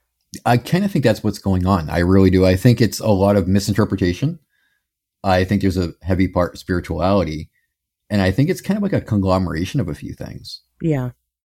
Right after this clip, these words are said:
Speaker 1: You know, and that would make total sense. It really would.
Speaker 2: Yeah,
Speaker 1: You know,
Speaker 2: I'd agree
Speaker 1: but
Speaker 2: with that. And that's, I mean, that's what I'm saying. Not disputing whether or not people have seen these weird humanoid things at all.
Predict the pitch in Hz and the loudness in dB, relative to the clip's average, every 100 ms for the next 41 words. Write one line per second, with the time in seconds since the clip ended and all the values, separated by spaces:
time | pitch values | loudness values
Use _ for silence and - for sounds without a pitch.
0 | _ _ _ - 92 85 80 101 135 202 | _ _ _ -4 -2 0 -2 0 2 2
1 | 196 151 156 139 - 117 - - 95 98 | 0 0 -2 -2 -2 -6 -8 -6 -2 2
2 | 104 90 85 - _ _ _ _ _ _ | 4 4 0 -6 _ _ _ _ _ _
3 | _ _ _ _ _ - 143 120 98 175 | _ _ _ _ _ -8 -8 -2 0 2
4 | - - 202 147 - 123 170 - 208 226 | 2 2 2 0 -8 -10 -10 -4 -2 -2
5 | 226 233 240 240 233 220 226 330 160 - | -4 -2 -2 -2 -4 -4 -4 -4 -6 -6
6 | - - _ 196 185 233 311 - - 220 | -18 -20 _ 0 0 0 -2 -4 -4 -4
7 | 392 466 175 175 175 165 165 160 190 175 | 0 0 0 0 0 -2 -2 -4 -6 -4
8 | 170 160 185 175 160 147 170 247 202 233 | -4 -2 -4 -2 -2 -2 -2 -2 -2 -2
9 | 302 185 143 135 - - - - - 175 | 0 2 0 -2 -8 -8 -8 -8 -4 -2
10 | 208 196 - | -2 -2 -8